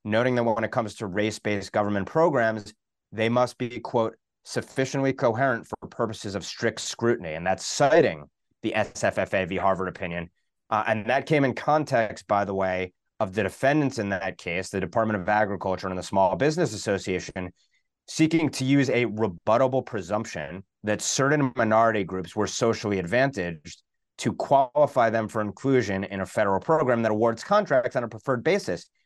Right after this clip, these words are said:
to businesses owned by individuals in those misor-, minority groups. And the court ruled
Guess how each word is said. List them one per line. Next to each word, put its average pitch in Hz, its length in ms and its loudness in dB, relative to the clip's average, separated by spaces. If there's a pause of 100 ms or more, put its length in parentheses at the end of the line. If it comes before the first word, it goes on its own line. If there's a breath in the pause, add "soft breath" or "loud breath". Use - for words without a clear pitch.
(180)
to 135 120 -2
businesses 107 500 0 (140)
owned 90 280 -4 (240 soft breath)
by 104 160 2
individuals 85 840 -4
in 92 180 -6
those 87 240 -2
misor-, 85 560 -2
minority 95 340 2
groups. 80 400 -10
And 92 80 -6
the 92 60 -6
court 120 200 0
ruled 98 280 0